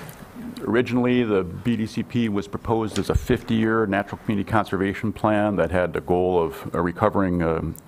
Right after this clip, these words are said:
endangered or threatened species in the Delta, partly through improved conveyance, but partly through a series of other conservation actions. And we reviewed the draft E I R on the, that initial proposal. It was released last December, December,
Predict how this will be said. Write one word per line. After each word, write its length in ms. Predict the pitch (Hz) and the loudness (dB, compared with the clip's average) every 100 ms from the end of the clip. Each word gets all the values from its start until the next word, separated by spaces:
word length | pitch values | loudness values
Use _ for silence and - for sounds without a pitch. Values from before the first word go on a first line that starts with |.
| - - - - - | -20 -18 -18 -18 -6
endangered 560 | - 85 101 101 101 92 | -2 2 2 4 2 0
or 40 | |
threatened 320 | 85 110 90 | 2 0 0
species 520 | - - 117 - 107 90 | -2 0 0 0 0 2
in 160 | 104 | 4
the 100 | 104 | 4
Delta, 440 | 98 101 104 113 107 | 6 6 4 2 0
partly 400 | - 95 117 101 | 4 4 2 -4
through 300 | - 104 101 | -2 -2 0
improved 400 | 90 - 110 - | -2 -2 -2 -2
conveyance, 720 | 104 90 98 101 98 - - - - - - - | -2 0 0 -2 -4 -10 -16 -18 -16 -16 -10 -4
but 180 | - - | -4 4
partly 320 | 104 - 95 | 4 4 0
through 360 | - - 104 | 2 2 4
a 40 | 95 | 2
series 380 | - 101 98 85 | 0 0 0 0
of 80 | |
other 240 | 85 98 104 | 2 2 2
conservation 800 | - 104 - 101 98 98 101 98 | 2 0 2 2 2 2 0 2
actions. 520 | 98 - 104 95 - - - - - - - - - - | 2 0 -2 -2 -6 -18 -20 -20 -20 -18 -16 -16 -16 -6
And 220 | 87 92 | -2 0
we 140 | 107 | 2
reviewed 460 | 117 110 101 101 95 | 2 2 2 0 0
the 80 | 82 | 2
draft 340 | 104 104 - | 4 4 2
E 100 | 107 | 2
I 140 | 95 95 | 4 4
R 220 | 92 90 | 4 4
on 340 | 87 87 - - | 2 -2 -4 -2
the, 140 | 92 | -2
that 340 | 85 85 107 104 | 2 6 6 6
initial 380 | 95 101 - | 4 2 0
proposal. 720 | 87 87 - 85 80 82 80 - - - - - | -2 0 2 2 2 0 -2 -6 -16 -16 -14 -6
It 120 | 92 | -2
was 100 | 87 | 0
released 340 | 85 98 - | 0 -2 2
last 400 | 90 92 90 - | 4 4 2 -6
December, 520 | - 87 120 104 98 95 | -8 2 2 4 2 0
December, 320 | - 101 | 0 -4